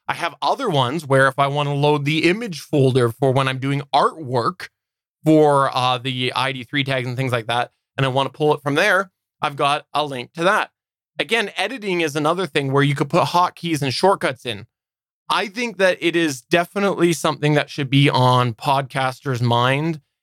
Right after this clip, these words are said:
If you are editing your podcast from a desktop or a laptop interface where you can have this kicking around, I don't know that you'd wanna carry it around all the time, but to me, it's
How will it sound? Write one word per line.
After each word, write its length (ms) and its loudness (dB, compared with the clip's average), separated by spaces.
If 200 -4
you 220 0
are 380 2
editing 400 -2
your 100 0
podcast 640 -4
from 260 0
a 80 0
desktop 720 -2
or 220 6
a 40 -2
laptop 540 0
interface 540 0
where 120 4
you 220 2
can 400 -2
have 380 -6
this 160 -12
kicking 340 -4
around, 320 2
I 40 -2
don't 120 4
know 120 4
that 120 4
you'd 160 0
wanna 480 2
carry 320 2
it 60 -2
around 320 -2
all 100 -2
the 80 -6
time, 420 -2
but 360 0
to 120 -2
me, 360 2
it's 460 -2